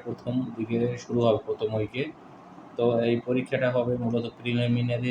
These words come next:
রিটেন এবং ভাইভা, এর মাধ্যমে এই তিন ধাপে মূলত পরীক্ষাটা অনুষ্ঠিত হবে, যে অডিটর পরীক্ষা। যে বিগত বছর যে অডিটর পদে পরীক্ষা হয়েছিল সেই একই রকমের পরীক্ষা হবে,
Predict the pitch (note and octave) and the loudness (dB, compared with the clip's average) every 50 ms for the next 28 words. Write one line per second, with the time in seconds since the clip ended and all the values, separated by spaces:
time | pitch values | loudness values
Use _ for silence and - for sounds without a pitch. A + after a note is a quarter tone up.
0 | A2+ A2+ A2+ A2 - B2 B2 A#2+ A2 A2+ A2 G#2+ G2+ G#2 G#2+ G#2+ A2 A#2+ C3 - | -4 -4 -6 -4 -4 -2 0 0 0 0 0 0 2 2 2 2 2 0 0 -2
1 | - - - - - - - - - - - - F#2 G#2+ A2+ A#2 A2+ A2+ A#2 A2+ | -2 -10 -20 -20 -20 -20 -20 -20 -20 -18 -8 -2 2 4 4 4 4 4 4 4
2 | A2+ A2+ A2+ B2 B2+ C3+ D3 C#3+ - - - A#2 A#2 A#2 A#2 B2 A#2+ B2 B2+ A#2+ | 4 4 2 0 0 0 0 0 -2 -2 0 2 2 4 4 4 4 2 0 0
3 | A#2 A2 A2+ A2+ - - A#2 A2 - G#2+ G#2+ - - - A2+ - A#2+ B2 B2 B2 | 0 -2 -4 -4 -8 -8 -14 -12 -6 -8 -8 -6 -6 -10 -6 -2 0 0 0 0
4 | A#2 A2+ A2 G#2 - - A#2+ A2+ A2 A2 A2 G#2+ B2+ D3+ D#3 - - - - - | -2 -2 -2 -4 -6 -6 -6 -2 2 2 2 2 2 -2 -4 -6 -14 -20 -20 -20
5 | - - - - - A2 G#2 - - A#2+ B2 A#2+ A#2+ A#2+ A2+ G#2+ - - G#2 G#2+ | -20 -20 -14 -6 -2 -2 0 2 4 4 4 4 4 2 2 2 0 0 0 0
6 | G#2+ - - - - - - - - - - - - - - - - - - - | 0 -2 -8 -16 -16 -18 -20 -20 -20 -20 -20 -20 -20 -20 -20 -20 -20 -20 -20 -20
7 | - - - - - - - - A2+ A2 G#2+ - - - - - - - - G2+ | -20 -20 -20 -20 -18 -12 -4 0 0 0 0 -2 -8 -16 -18 -18 -18 -12 -4 0
8 | A#2 B2 C3 C3+ C3 B2+ A#2+ B2+ A#2+ - C3+ B2 B2 A#2 A#2+ B2 A#2 A2+ A#2 A#2 | 2 4 4 4 2 2 0 0 0 0 -2 -2 -2 0 2 2 2 2 2 0
9 | A#2+ A#2+ A2+ - A2+ A2 A#2 A2+ - A#2 A#2 A2+ - - A#2 A#2 A2+ - - A#2 | -2 -2 -4 -4 -4 -4 -4 -4 -4 -6 -10 -10 -10 -6 -4 -4 -4 -4 -4 -2
10 | A#2+ C#3 D#3 D#3 - - - - - - - - - G#2+ - A2+ B2 A#2+ - B2 | -2 -2 -2 -4 -8 -14 -20 -18 -18 -14 -8 -2 0 2 4 4 2 2 2 0
11 | A#2+ A#2+ A#2+ - B2 B2+ C3+ D3+ - - - - - - - - - - - A#2 | 0 0 -2 -4 -2 0 0 0 -2 -4 -10 -20 -20 -20 -20 -20 -14 -6 -4 -2
12 | A#2 A2+ - - A#2 A#2 A#2 B2+ | -2 -2 -2 -2 -2 0 2 0